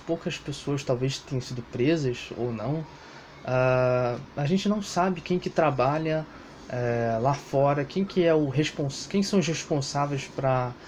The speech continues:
é, derrubar esse site, se é Interpol, se é, sei lá o que que é.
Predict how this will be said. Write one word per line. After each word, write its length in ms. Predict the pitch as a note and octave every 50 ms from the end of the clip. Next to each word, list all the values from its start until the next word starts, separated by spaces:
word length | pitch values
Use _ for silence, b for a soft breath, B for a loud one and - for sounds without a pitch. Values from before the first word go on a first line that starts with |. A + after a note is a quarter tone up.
| B B B B B B B B - - - - -
é, 280 | G#2+ G#2+ A2+ G#2+ A2
derrubar 400 | B2+ C#3+ D3 F3 D#3 D3+ C#3+ E3
esse 180 | F3 - - C3
site, 440 | - A#2 A2+ B2+ C#3+ C#3+ C3+ B2 -
se 140 | - B2
é 40 | A#2+
Interpol, 800 | A#2+ A#2+ - A#2+ A#2 - - - - - - A#2+ C3+ C#3 C3 - -
se 220 | - - - -
é, 120 | F2 A2 A2 A2
sei 200 | - - - G#2+
lá 100 | A2+ A2+
o 80 | G#2 -
que 200 | - - F#2+ G2
que 180 | - - G2+
é. 220 | - - A2 C3